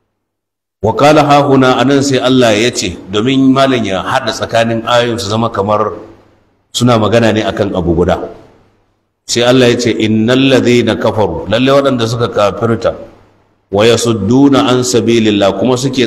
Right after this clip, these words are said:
tsarewa daga barin hanyar Allah, "wal masjidil harami",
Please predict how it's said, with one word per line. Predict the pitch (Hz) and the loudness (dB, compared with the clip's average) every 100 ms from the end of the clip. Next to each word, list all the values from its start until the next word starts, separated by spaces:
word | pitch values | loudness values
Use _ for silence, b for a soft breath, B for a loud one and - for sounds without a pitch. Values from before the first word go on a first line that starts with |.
| 120 | -2
tsarewa | 127 117 113 117 113 | -2 2 2 2 0
daga | 90 95 | -2 -2
barin | 90 117 110 95 | 0 0 0 -2
hanyar | - 110 113 113 104 80 - | -4 -4 -2 0 0 -2 -2
Allah, | 110 107 101 82 - - _ _ _ _ _ _ _ _ 87 | -2 -2 -4 -6 -8 -20 _ _ _ _ _ _ _ _ -2
"wal | 95 110 110 110 | 2 4 2 2
masjidil | 143 - 127 135 131 120 95 98 | 0 0 0 2 2 2 0 0
harami", | 110 117 123 117 | 2 4 4 2